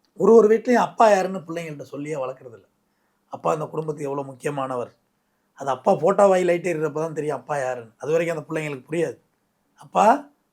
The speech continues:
போட்டோவாகி வருதுக்கு. அப்ப நம்ம சொல்றது எல்லாமே கெடுதலாயிடும். ஆனா கெடுதலாக நினைத்தாலும் பரவாயில்லை, பிள்ளைக்கு சொல்ல வேண்டியது நம்ம அப்பா தான் சொல்லணும், நன்மை தீமைகளை சொல்றேன். அப்ப இந்த மாதிரியான சீரழிவு கலாச்சாரங்களை தொடர்ந்து பார்க்குறது.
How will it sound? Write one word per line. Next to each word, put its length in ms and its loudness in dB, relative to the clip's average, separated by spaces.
போட்டோவாகி 420 4
வருதுக்கு. 300 -8
அப்ப 260 -10
நம்ம 140 -8
சொல்றது 320 2
எல்லாமே 300 2
கெடுதலாயிடும். 580 -6
ஆனா 360 2
கெடுதலாக 600 8
நினைத்தாலும் 540 4
பரவாயில்லை, 480 2
பிள்ளைக்கு 380 -2
சொல்ல 200 -8
வேண்டியது 260 -8
நம்ம 160 -8
அப்பா 220 -6
தான் 180 -10
சொல்லணும், 240 -20
நன்மை 340 -6
தீமைகளை 400 -6
சொல்றேன். 300 -16
அப்ப 580 2
இந்த 300 4
மாதிரியான 440 8
சீரழிவு 420 6
கலாச்சாரங்களை 520 0
தொடர்ந்து 400 -4
பார்க்குறது. 380 -6